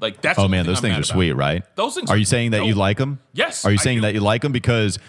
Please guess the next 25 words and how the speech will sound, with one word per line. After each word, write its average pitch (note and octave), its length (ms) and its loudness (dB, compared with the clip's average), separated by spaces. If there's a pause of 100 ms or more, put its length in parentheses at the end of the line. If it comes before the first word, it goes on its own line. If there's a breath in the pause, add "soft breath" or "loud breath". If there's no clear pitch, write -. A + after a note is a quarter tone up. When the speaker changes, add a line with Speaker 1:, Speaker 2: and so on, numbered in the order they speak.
(200 loud breath)
Speaker 2:
here's B2+ 200 4
another A2+ 280 2
thing F2 480 2
is, E2 360 2 (220)
I G#2 80 2
don't G#2+ 160 0
know G#2 220 4
what G2 240 2
we G#2+ 100 2
could F2 160 0
do G2 160 4
to E2+ 80 0
do F#2+ 260 2
this. B1+ 540 -2
Um, D#2+ 400 0
now, E2+ 400 2
I'm G#2+ 100 2
not G#2 180 2
expecting F#2 520 0
you E2+ 320 4
to F#2 100 2
drop F2 360 0
a D#2+ 80 -2
hundred E2 500 0
thousand, F#2 600 0